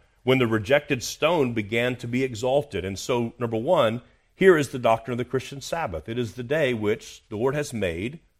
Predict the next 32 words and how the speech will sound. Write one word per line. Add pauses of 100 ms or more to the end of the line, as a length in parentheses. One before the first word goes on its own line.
(360)
has
made
remarkable,
made
holy, (380)
has
distinguished
from
other
days. (420)
He
has
made
it
for
man. (640)
It
is
therefore
called
the
Lord's
day,
for
it
bears
his
image (260)
and
superscription.
But
secondly,